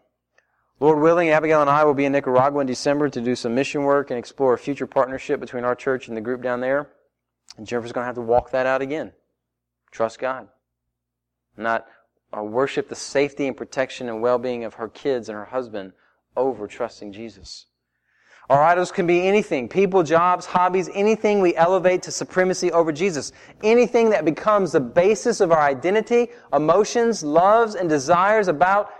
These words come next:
Jesus. Like, what do you really, really love? What do you really, really hate? Can help you get a clue as to who your idols are and what your idols are.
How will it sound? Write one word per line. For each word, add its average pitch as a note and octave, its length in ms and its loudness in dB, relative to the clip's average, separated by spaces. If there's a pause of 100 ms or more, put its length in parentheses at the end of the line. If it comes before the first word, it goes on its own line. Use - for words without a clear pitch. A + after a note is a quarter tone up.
(140)
Jesus. D3+ 640 -2 (260)
Like, D#3 180 0
what D#3+ 260 2
do A3+ 80 2
you A3 120 4
really, A3+ 380 4
really B3+ 300 4
love? A#3+ 420 4 (200)
What F3+ 140 4
do A3+ 60 2
you G3+ 100 2
really, C4 300 4
really B3 260 4
hate? G#3 520 2
Can F3+ 100 0
help G#3 300 0
you A3 160 0
get G3 120 2
a F3 60 0
clue A#3+ 540 2
as E3+ 100 2
to E3+ 140 -6
who F#3 160 -2
your F#3+ 200 2
idols E3 320 2
are A#2+ 200 4
and C3 100 -4
what D#3 160 0
your B2+ 160 -2
idols A2 300 -6
are. G2 260 -14